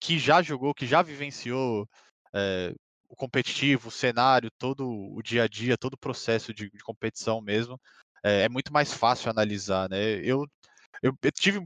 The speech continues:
felizmente, muita gente me elogiando pelos comentários, mas pra mim apareceu algo muito natural, porque era só meu conhecimento de jogo,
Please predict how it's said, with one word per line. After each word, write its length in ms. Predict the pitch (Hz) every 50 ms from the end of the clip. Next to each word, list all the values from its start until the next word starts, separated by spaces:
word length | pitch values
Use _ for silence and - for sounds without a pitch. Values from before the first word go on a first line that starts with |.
| -
felizmente, 440 | - 185 190 220 208 175 185 180 -
muita 220 | 185 185 - 202 170
gente 220 | 170 175 175 -
me 80 | - 170
elogiando 540 | 170 165 156 143 151 139 131 143 165 190 -
pelos 180 | - 156 151
comentários, 720 | - - 151 143 139 - - 127 123 131 156 175 214 240 - _ _ _ _ _ _ _ _ _ _ -
mas 140 | 165 185
pra 160 | - - 196 180
mim 60 | 185
apareceu 400 | 190 - 208 185 175 - 190 196
algo 200 | 190 190 185 185
muito 220 | 180 190 - -
natural, 480 | 208 202 - - 240 240 226 185 156 156
porque 300 | - - 143 - - 156
era 260 | 156 170 175 185 196
só 240 | - - 202 185 190
meu 140 | 196 202 -
conhecimento 480 | - 208 190 - 185 180 180 - 185
de 80 | 165 165
jogo, 680 | 143 139 139 151 165 170 156 143 135 131 120 113 113